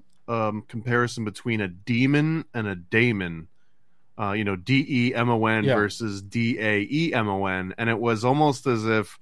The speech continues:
Speaker 1: the demon was closer to that evil entity
Speaker 2: Yeah.
Speaker 1: spirit that everyone hears about, but a daemon was more of just, like, a neutral spirit that just went and did its own thing.
Speaker 2: Sure.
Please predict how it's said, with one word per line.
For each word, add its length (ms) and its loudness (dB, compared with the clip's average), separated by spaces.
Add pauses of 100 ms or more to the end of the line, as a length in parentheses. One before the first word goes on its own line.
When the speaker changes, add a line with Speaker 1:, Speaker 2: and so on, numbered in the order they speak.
(480)
Speaker 1:
the 100 0
demon 500 4
was 640 2 (100)
closer 460 2
to 80 -2
that 360 4
evil 640 0
entity 440 -4
Speaker 2:
Yeah. 80 -2
Speaker 1:
spirit 420 0
that 80 0
everyone 280 -2
hears 220 2
about, 320 2
but 80 2
a 80 2
daemon 720 2 (440)
was 240 2
more 240 6
of 120 -2
just, 300 -4
like, 400 4
a 80 -2
neutral 720 0
spirit 560 0
that 100 -4
just 220 -8
went 200 0
and 80 -6
did 100 0
its 180 -2
own 240 -2
thing. 460 2
Speaker 2:
Sure. 220 -2